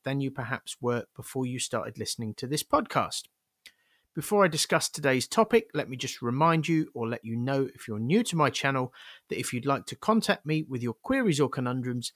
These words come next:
then you can do so at steweysongs at gmail dot com. That's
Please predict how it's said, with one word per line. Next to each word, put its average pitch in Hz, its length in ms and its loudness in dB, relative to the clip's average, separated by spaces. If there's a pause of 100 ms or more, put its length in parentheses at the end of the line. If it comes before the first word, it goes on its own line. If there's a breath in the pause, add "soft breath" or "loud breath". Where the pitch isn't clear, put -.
(280 soft breath)
then 156 140 2
you 165 120 0
can 156 180 -2
do 143 200 2
so 131 380 2
at 120 160 -4
steweysongs 175 960 0
at - 180 -8
gmail 120 440 -2
dot 113 240 -4
com. 214 320 4 (260 soft breath)
That's - 240 -6